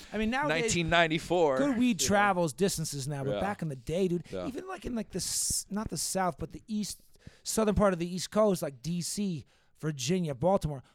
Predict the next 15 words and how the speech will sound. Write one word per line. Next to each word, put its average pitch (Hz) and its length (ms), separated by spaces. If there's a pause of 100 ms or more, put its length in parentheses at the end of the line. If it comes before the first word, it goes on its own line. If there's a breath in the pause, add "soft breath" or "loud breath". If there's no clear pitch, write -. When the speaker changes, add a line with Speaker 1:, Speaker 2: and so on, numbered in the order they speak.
Speaker 1:
they 277 100
could 185 100
shit - 340
weed. 143 200
They'd 160 100
have 196 120
to - 60
come 185 200
up 156 80
to 151 100
the 147 80
Northeast 151 600
to 147 60
get 143 260
it, 139 120